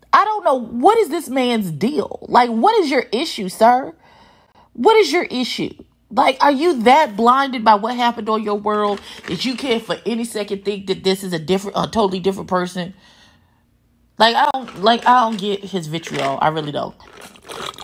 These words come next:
So he takes his stupid ass with a rocket launcher and he fires at, uh, Superman and the man, and it hits them and they fall to the ground. So he comes out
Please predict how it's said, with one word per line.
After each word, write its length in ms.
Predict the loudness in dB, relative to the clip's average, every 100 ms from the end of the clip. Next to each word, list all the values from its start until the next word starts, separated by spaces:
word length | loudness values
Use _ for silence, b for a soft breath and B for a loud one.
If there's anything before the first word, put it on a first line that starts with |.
| -12 -12 -16 -20 -20 _ _ -10 -10 -16 -20 -18 -16 -2
So 100 | 2
he 120 | 2
takes 200 | 0 0
his 140 | -2 -4
stupid 280 | -4 0
ass 300 | 2 2 0 B B B 0
with 100 | 2
a 40 |
rocket 380 | 6 4 2 0
launcher 500 | 2 2 2 -4 -6 B B -2
and 160 | 0 0
he 120 | -2
fires 540 | 2 4 4 0 -4
at, 340 | 0 0 0 -6 _ 0
uh, 180 | 2 2
Superman 520 | -4 -8 -6 -6 -6
and 140 | -6
the 40 | -6
man, 360 | -6 -6 -6
and 220 | -6 -6
it 160 | -6 -6
hits 300 | -4 -6 -4
them 260 | -4 -2 -2
and 120 | -4
they 100 | -2
fall 260 | 2 2
to 80 | 0
the 60 | -6
ground. 320 | -4 -2 -4
So 160 | -6 -6
he 200 | -6 -2
comes 300 | 0 2 4
out 240 | 2